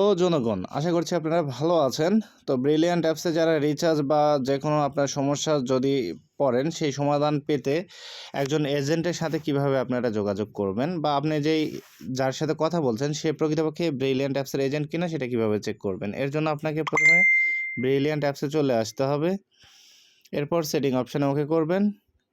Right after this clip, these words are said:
এক্সটেন্ডেড সার্ভিসে ওকে করবেন। একদম নিচের দিকে দেখুন যে এজেন্ট ওয়ালেট এবং এজেন্ট লোকেটর, আপনারা এজেন্ট লোকেটরে ওকে করবেন।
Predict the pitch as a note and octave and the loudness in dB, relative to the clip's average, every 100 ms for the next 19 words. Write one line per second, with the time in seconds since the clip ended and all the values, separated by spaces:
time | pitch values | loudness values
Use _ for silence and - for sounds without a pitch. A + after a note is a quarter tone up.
0 | _ - B2+ - D3 D3+ D#3 D3 D3 B2+ | _ -6 -6 -2 -2 0 -2 -2 -2 0
1 | B2+ A#2+ A2+ A#2+ C3+ C#3 E3 G3+ G#3 _ | 0 0 -2 -2 -2 0 0 0 -2 _
2 | _ _ _ _ _ _ - - D3+ D3 | _ _ _ _ _ _ -20 -14 -6 -2
3 | D3 D#3+ D3+ E3 D3+ D#3 D#3+ C#3 C3 C3+ | 0 0 0 -2 -2 0 0 0 0 0
4 | E3+ F3+ C#3 C3+ C3 - - _ - C#3+ | -2 -2 0 0 0 -2 -8 _ -4 -2
5 | D3 D#3+ E3 D#3 - C#3 D3 E3+ F#3 C#3+ | 0 0 0 -2 -2 0 2 0 0 0
6 | C#3 G#2+ C#3 D3+ D3 B2 A#2+ B2 G2+ - | 0 0 0 0 2 0 0 -2 -2 -2
7 | - B2 D3 E3 D3 C3+ D#3+ E3+ G3 - | -8 -4 -2 0 0 0 -2 -4 -6 -12
8 | C3 C3 C3+ C#3+ C#3+ D3+ C#3 C3+ A#2+ G2 | -4 -2 -2 -2 0 0 0 -2 -2 -2
9 | F#2 F2+ | -4 -8